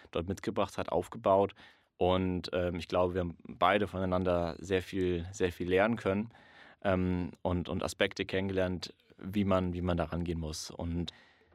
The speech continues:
ich bin Berater, natürlich, äh, muss man irgendwann auch mal weiterziehen. Das habe ich getan <laughs> im Januar. Ich, ich darf das Thema bei anderen Banken jetzt vertreten und, und dort, dort mithelfen, M X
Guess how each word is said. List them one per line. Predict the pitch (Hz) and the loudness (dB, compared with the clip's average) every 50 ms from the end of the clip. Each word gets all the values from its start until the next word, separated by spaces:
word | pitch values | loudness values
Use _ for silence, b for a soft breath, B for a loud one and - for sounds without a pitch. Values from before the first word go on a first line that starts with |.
| B B _ _ _ | B B _ _ _
ich | - - | -14 -4
bin | - 120 113 107 101 101 95 87 | 0 2 2 2 2 0 0 0
Berater, | 104 92 95 101 113 117 123 110 | 2 6 6 6 6 6 4 2
natürlich, | 107 104 101 - 113 113 113 107 107 - - - - | 2 2 0 2 2 2 2 2 0 -4 -10 -8 -8
äh, | 71 69 | -8 -6
muss | 50 - 95 98 98 - | -6 -2 -2 -2 0 2
man | 113 101 - | 0 2 4
irgendwann | 101 104 104 101 95 85 | 4 4 4 4 4 2
auch | 87 90 | 2 0
mal | 95 90 90 | 0 4 4
weiterziehen. | 98 117 120 139 127 - - 143 135 131 | 4 4 4 0 -2 0 0 0 0 0
Das | 117 113 - - | -2 -4 -6 -6
habe | 104 98 101 | -6 -6 -6
ich | 95 - | -6 -6
getan | - 98 - - 95 101 117 123 117 110 B B | -6 -6 0 2 4 4 4 4 2 -2 B B
<laughs> | - - | -14 -8
im | 120 104 104 | -6 -4 0
Januar. | 98 101 110 113 113 110 113 113 110 | 0 2 2 2 4 4 4 2 2
Ich, | 104 104 - 101 | 0 -4 -8 -12
ich | 98 - | -14 -6
darf | - 92 90 87 | -6 -6 -6 -4
das | - 95 - - | -6 -8 -10 -6
Thema | - 95 95 90 87 | -6 -4 -4 -2 -2
bei | 85 85 - | 0 0 0
anderen | 80 90 101 101 101 | 0 0 -2 -2 2
Banken | 101 98 101 101 - 107 101 | 4 4 4 4 0 0 -2
jetzt | 95 92 - - B B B B B B B | -2 -2 -4 -12 B B B B B B B
vertreten | - 98 92 - - 101 101 104 104 110 101 | -2 -2 -2 0 2 4 4 4 2 0 -4
und, | 95 90 - | -4 -4 -6
und | 90 - - | -6 -2 2
dort, | 90 92 95 - _ - | 4 4 4 2 _ -2
dort | - 92 87 - | 0 0 0 2
mithelfen, | 101 98 - - 110 104 101 - - 101 98 95 92 98 - - - _ - | -2 -2 0 2 2 2 2 2 0 -2 -2 -2 -2 -6 -10 -12 -16 _ -2
M | 95 95 101 | 0 2 2
X | 101 101 101 - - - - | 2 2 0 -2 -6 -6 -8